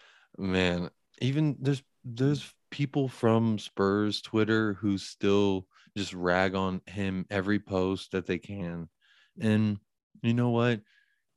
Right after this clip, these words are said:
You either hate to love me or you love to hate me. You know what I'm saying? And, and I appreciate that for Jose. Um, I think that what he does kind of, like, deflects and takes away from the players. Like, if they play shitty, he did it with, he did it when he was our manager.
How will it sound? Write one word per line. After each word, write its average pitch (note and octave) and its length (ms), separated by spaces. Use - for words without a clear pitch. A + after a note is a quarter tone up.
You A2 200
either G2 160
hate G#2 240
to A2 80
love G#2+ 200
me G2+ 160
or F#2 100
you F2+ 60
love F#2 260
to F#2+ 80
hate F2+ 220
me. F2 240
You G2+ 120
know G2 80
what G2 60
I'm F#2 60
saying? F#2+ 400
And, F2 220
and F#2+ 180
I G2 60
appreciate F2+ 540
that F2 200
for E2+ 160
Jose. E2+ 480
Um, F2+ 640
I G#2+ 60
think A2 240
that G2 200
what G2 300
he F#2 240
does F2 600
kind F#2+ 160
of, F2+ 80
like, E2+ 200
deflects F#2+ 600
and F2 100
takes F#2+ 240
away F2 280
from F#2+ 160
the E2+ 80
players. G#2 680
Like, G2+ 220
if G#2 120
they F#2+ 100
play A2 220
shitty, G#2 560
he A2+ 100
did D3+ 140
it D3 40
with, G2+ 200
he A#2+ 100
did C3+ 140
it C#3 40
when G2+ 120
he G2+ 140
was F2+ 160
our G2 180
manager. F2 560